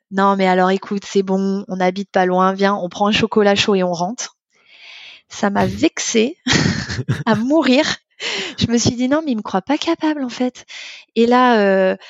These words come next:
un peu, euh, tu sais, euh, la, la bouche en cul de poule, je le regarde, je lui dis, « Alors, sache un truc, hein, toutes les courses auxquelles j'étais inscrite, j'ai pris le départ. »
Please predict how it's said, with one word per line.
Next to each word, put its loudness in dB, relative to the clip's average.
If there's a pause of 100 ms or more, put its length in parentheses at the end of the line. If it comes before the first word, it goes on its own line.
(260)
un 0
peu, -4 (240)
euh, 0
tu -8
sais, 0
euh, 2
la, 2
la 0
bouche -4
en -4
cul -8
de -14
poule, 2
je 0
le 4
regarde, 2
je -6
lui -4
dis, « 0
Alors, 2
sache 0
un -2
truc, -6
hein, -6
toutes -6
les -2
courses -4
auxquelles 0
j'étais -2
inscrite, -6
j'ai -6
pris -12
le -16
départ. » -2